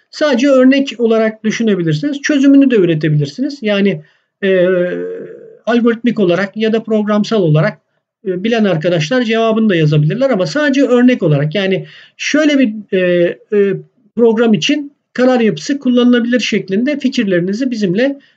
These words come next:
paylaşırsanız, e, konuyu daha iyi, e, pekiştirmiş oluruz. Evet arkadaşlar, dersimizin, e,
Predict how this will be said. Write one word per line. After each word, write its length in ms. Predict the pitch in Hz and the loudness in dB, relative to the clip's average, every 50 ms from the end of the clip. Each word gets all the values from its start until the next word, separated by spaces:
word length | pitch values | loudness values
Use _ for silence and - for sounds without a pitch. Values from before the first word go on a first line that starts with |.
| _ _ - | _ _ -4
paylaşırsanız, 800 | 262 262 233 202 165 151 156 156 - - - 220 247 277 277 - - _ _ _ _ _ - | -2 0 0 0 0 0 -2 -4 -6 -4 -2 -2 -2 -2 -4 -6 -12 _ _ _ _ _ -6
e, 360 | 180 175 175 170 165 165 160 | -2 0 2 2 2 2 0
konuyu 380 | 151 175 247 226 196 202 247 226 | -2 0 0 0 2 2 0 0
daha 240 | 226 196 196 214 190 | 0 0 0 0 2
iyi, 340 | 151 151 208 254 269 269 - _ _ _ _ _ _ _ - | 2 2 2 0 -2 -4 -8 _ _ _ _ _ _ _ -6
e, 160 | 170 165 156 | -4 -2 -2
pekiştirmiş 640 | 156 226 - - 151 151 - 160 151 214 269 254 - | -2 -2 -4 -4 -6 -6 -4 -4 -4 -2 -2 -2 -2
oluruz. 420 | 180 147 131 - - - - - - _ _ _ _ _ _ _ _ _ _ _ _ _ _ _ - | -2 -2 -4 -4 -8 -14 -20 -20 -20 _ _ _ _ _ _ _ _ _ _ _ _ _ _ _ -2
Evet 240 | 302 320 330 - 277 | 0 2 2 2 0
arkadaşlar, 760 | 247 196 - 202 180 170 156 151 - 175 143 - - - - - | 0 -2 0 0 0 0 0 0 0 -2 -2 -4 -6 -12 -8 -4
dersimizin, 760 | 277 302 294 277 - 294 285 277 247 277 294 285 285 285 - _ _ _ _ _ _ 226 | -2 -2 0 0 0 2 2 2 4 4 2 2 0 -2 -4 _ _ _ _ _ _ -2
e, 280 | 214 208 208 208 202 | -2 0 0 0 -2